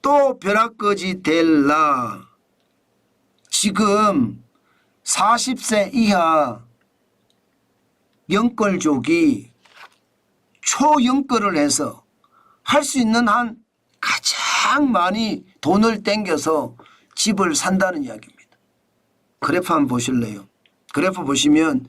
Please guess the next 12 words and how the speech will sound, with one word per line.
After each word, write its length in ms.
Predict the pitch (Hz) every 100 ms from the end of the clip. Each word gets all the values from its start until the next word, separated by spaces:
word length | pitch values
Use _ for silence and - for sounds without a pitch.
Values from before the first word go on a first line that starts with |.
| - _ _ _
여러분도 840 | 160 180 151 143 139 160 147 127 -
놀라실 420 | 147 156 147 -
겁니다. 440 | - 101 - - - _ _ _ _ _ _
이게 540 | 156 156 190 190 165 - _ -
한국 440 | 175 208 220 226
부동산에서 720 | - 202 240 233 220 196 190 180
나온 340 | 143 156 160
그래프예요. 840 | 123 147 170 - 147 117 120 - - _ _ _ _ _
보시는 320 | 165 185 214
그럼 160 | 190 190
이 160 | 233
노란색이 1040 | 220 170 196 233 247 202 143 160 170 135